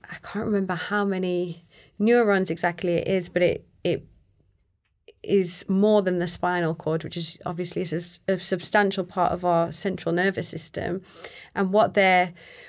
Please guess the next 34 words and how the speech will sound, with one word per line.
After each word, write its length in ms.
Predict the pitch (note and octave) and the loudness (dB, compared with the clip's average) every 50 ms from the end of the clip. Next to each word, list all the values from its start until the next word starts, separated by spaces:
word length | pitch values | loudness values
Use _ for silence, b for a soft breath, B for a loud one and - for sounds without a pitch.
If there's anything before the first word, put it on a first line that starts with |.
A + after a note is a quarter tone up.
| B | B
what 140 | - G#3+ G3 | 0 0 2
the 80 | G3 F#3+ | 4 4
researchers 480 | G#3 A3+ A3 - G#3 F#3 - F#3 F3 | 4 4 4 4 2 0 0 0 -4
are 60 | F3+ F3 | -4 0
finding 420 | - G3 G3+ G3+ G3 F3+ E3 E3 | 2 4 4 4 2 2 0 0
is 200 | D#3+ D#3+ D#3+ D#3+ | 0 0 0 0
that 300 | D#3+ E3 D#3+ - - - B B B B B B B B B B B B _ _ _ _ _ _ _ _ - | 2 2 2 2 0 -4 B B B B B B B B B B B B _ _ _ _ _ _ _ _ -4
most 600 | F#3 F#3+ F#3+ G3 G3+ G#3 A3+ B3 G#3 - - - | 0 0 2 4 6 6 6 6 4 2 -2 -4
of 120 | G3 F#3 F#3+ | -4 0 2
those 280 | F#3+ F#3+ F3+ F#3+ E3 | 2 4 4 2 2
neurons 440 | G3 G3 F#3+ G3 G3 F3+ E3+ - F3+ | 2 2 2 2 2 0 -2 -4 -4
in 340 | - - G3+ G#3+ A3 G#3+ G3+ | -2 0 0 2 2 0 0
there 380 | - - - - - - - - _ - | 0 0 0 0 -2 -2 -4 -8 _ -2
are 500 | - - F#3+ F#3 F3+ F3+ F3+ F3+ F3 - F3 E3 | 0 2 2 2 4 4 4 2 2 0 -4 -2
dedicated 580 | - G#3 F#3+ F#3 G3+ G3+ - F#3 F3+ F3 E3 E3 | 0 0 2 2 0 -2 -2 -6 -4 -4 -6 -6
to 80 | E3+ | -6
sending 440 | E3+ - F#3 F3 F3+ F3 F3 F3 F3 | -6 -4 -2 -2 -4 -2 -2 -2 -2
messages 420 | F3+ F3 E3+ - F3 - F3 E3+ D#3+ | -2 -4 -6 -8 -6 -6 -6 -6 -6
back 340 | - - G3 - - - - | -2 0 0 0 0 -2 -8
to 140 | - - F3 | -8 -6 -6
the 100 | - - | -6 -6
brain. 540 | - - - - - - - F3+ E3+ E3+ - _ _ _ _ _ _ _ _ _ _ _ _ _ _ - - - | -4 -2 -2 -2 -2 -4 -6 -6 -8 -10 -14 _ _ _ _ _ _ _ _ _ _ _ _ _ _ -20 -14 -8
So 240 | - - - F#3+ | -6 0 0 0
we 260 | F#3 F3 F#3 G#3 A3 G#3+ | 0 2 0 0 2 2
get 180 | - F3+ E3+ | 2 2 2
a 40 | F3+ | 2
lot 220 | F#3 F#3+ G3 - | 2 2 2 0
of 100 | - - | 0 -2
communication 640 | - - F#3+ F#3 F3 F3 F3 F#3+ F3+ E3+ - - E3 D#3+ | -4 -4 -4 -4 -4 -4 -4 -4 -4 -4 -4 -6 -8 -6
from 160 | - F3 E3+ | -6 -6 -4
our 140 | D#3+ E3 E3 | -4 -4 -6
gut, 320 | D#3+ - F#3 F3+ E3 - | -4 -2 0 0 0 -2
and 140 | - E3+ D#3+ | -2 -4 -4
then 280 | D#3+ D#3+ D#3+ E3 D#3+ | -2 -2 -2 -2 -4